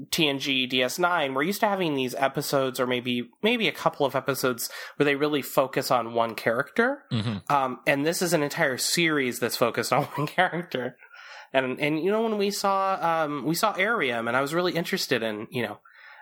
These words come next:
Speaker 1: is what was, what was going on there? You know, what was up with that character?
Speaker 2: Yeah, I'm really interested in the other char-, exploring the lives of the other characters.
Speaker 1: Mm-hmm.
Speaker 2: Um,
Speaker 1: Yeah, not as just sort of a, a third tier story, though.
Speaker 2: Right.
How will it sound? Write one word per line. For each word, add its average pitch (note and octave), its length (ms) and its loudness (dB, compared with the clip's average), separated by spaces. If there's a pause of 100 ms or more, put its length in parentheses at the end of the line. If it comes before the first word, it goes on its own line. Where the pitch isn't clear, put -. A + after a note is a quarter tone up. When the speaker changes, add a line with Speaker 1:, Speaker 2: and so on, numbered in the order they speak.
Speaker 1:
is B2+ 160 -2
what B2+ 340 2
was, B2 280 -4
what G3+ 140 2
was G#3+ 120 0
going A3+ 200 2
on G#3 220 0
there? - 240 -10 (100)
You C#3 60 -2
know, A#2 80 0
what B2 100 0
was C#3+ 160 2
up E3+ 120 0
with D3+ 100 0
that A#2+ 140 0
character? - 460 -4
Speaker 2:
Yeah, D3+ 460 2
I'm C#3+ 540 0
really D3 320 2
interested C#3+ 640 0
in A#2+ 460 0
the B2 180 2
other B2+ 320 0
char-, F2+ 400 -2
exploring C#3 600 2
the A#2 100 2
lives G#2 400 0
of F#2+ 100 2
the F#2 100 2
other G2 180 0
characters. E2+ 680 -4
Speaker 1:
Mm-hmm. D#3 880 -2
Speaker 2:
Um, E3+ 120 2
Speaker 1:
Yeah, A2+ 80 -2
not D#3 320 0
as D#3 120 -4
just - 180 -2
sort C#3 180 2
of C3 140 -2
a, A#2+ 220 0 (520)
a A#2 180 -4 (140)
third C3 400 2
tier A2+ 220 0
story, - 460 -2
though. - 400 -4
Speaker 2:
Right. F2+ 360 0